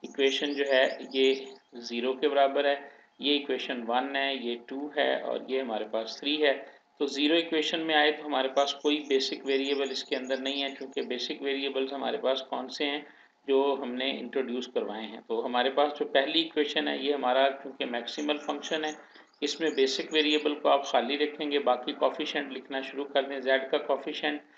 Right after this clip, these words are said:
इस equation के अंदर क्या है जी, वन है तो वन लिख दिया। एक्स का क्या है, माइनस थ्री,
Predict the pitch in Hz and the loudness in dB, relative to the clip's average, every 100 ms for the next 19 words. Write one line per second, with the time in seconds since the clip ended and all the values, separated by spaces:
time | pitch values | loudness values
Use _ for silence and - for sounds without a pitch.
0 | - - - 147 165 160 151 - 151 151 | -20 -16 -6 -2 0 2 2 0 -2 0
1 | 147 143 143 151 143 139 135 131 123 131 | 0 0 2 4 6 4 2 -2 2 2
2 | 143 143 135 135 113 120 131 135 - 139 | 2 -2 -2 -4 -6 -4 -4 -4 -4 0
3 | 135 - - _ - 139 - - 151 143 | 0 -2 -12 _ -6 -4 -2 -2 0 4
4 | 143 139 135 127 123 131 131 - 139 | 4 4 2 0 -4 -4 -6 -6 -6